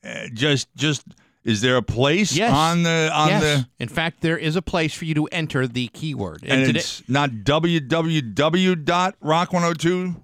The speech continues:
Speaker 1: dot com? This is
Speaker 2: I
Speaker 1: not as easy as it sounds.
Speaker 2: It's simple. Any moron with any understanding of the internet can figure it out.
Speaker 1: I, what am I putting in there?
Speaker 2: The, uh, keyword today is the word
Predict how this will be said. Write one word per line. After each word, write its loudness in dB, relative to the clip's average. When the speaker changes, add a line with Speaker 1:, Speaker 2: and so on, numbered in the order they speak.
Speaker 1:
dot -2
com? -4
This 2
is 2
Speaker 2:
I 4
Speaker 1:
not 4
as 0
easy 2
as -2
it -10
sounds. 0
Speaker 2:
It's -2
simple. 0
Any 0
moron 2
with 0
any 0
understanding -2
of -2
the -2
internet -2
can -2
figure 0
it 0
out. -2
Speaker 1:
I, -6
what 2
am 4
I 4
putting 4
in 4
there? 0
Speaker 2:
The, 2
uh, 0
keyword 0
today 0
is -2
the 0
word 0